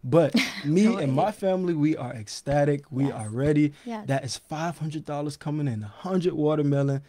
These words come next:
Speaker 1: sell each one for five. Got my money. Christmas came early for the kids.
Speaker 2: Sorry. <laughs> I
Speaker 1: <laughs>
Speaker 2: gotta stop you there, just like the I R S do.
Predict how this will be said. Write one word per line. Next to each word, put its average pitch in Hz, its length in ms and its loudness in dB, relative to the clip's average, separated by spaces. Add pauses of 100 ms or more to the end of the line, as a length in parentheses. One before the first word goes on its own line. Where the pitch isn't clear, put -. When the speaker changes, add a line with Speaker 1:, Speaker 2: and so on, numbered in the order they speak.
(120)
Speaker 1:
sell 151 420 -2
each 147 220 -2
one 135 140 -4
for 131 120 -12
five. 110 380 -8 (720)
Got 131 200 4
my 117 80 0
money. 175 440 4 (200)
Christmas 151 380 2
came 139 260 0
early 135 180 2
for 131 140 -8
the 123 80 -8
kids. - 520 -8
Speaker 2:
Sorry. 208 600 0
<laughs> - 20 0
I 226 540 2
Speaker 1:
<laughs> - 20 -8
Speaker 2:
gotta 226 180 2
stop 214 340 -4
you 240 120 -6
there, 214 260 -4
just - 180 -10
like 214 180 -2
the - 120 -6
I 196 180 -2
R 220 180 -4
S 247 200 -4
do. 240 400 0